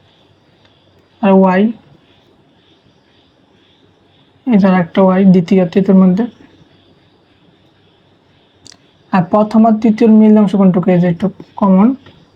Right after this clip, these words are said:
তো প্রথম আর তৃতীয়ের মধ্যে কি মিল আছে? প্রথম এক, আর এটা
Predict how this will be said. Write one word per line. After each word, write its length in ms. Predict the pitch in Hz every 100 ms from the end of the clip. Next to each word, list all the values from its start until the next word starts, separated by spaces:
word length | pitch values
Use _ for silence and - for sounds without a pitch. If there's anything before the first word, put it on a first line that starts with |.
| _ -
তো 40 | 196 -
প্রথম 300 | 208 214 226 226
আর 80 | 220
তৃতীয়ের 340 | 240 220 247 233
মধ্যে 200 | 220 208 214
কি 100 | 220
মিল 120 | 208 202
আছে? 160 | 190 - 196 226
প্রথম 320 | 214 220 214 214 - _ _ _ _ _ _ _ _
এক, 380 | 285 208 214 214 - - - _ _ _
আর 80 | 214
এটা 120 | 180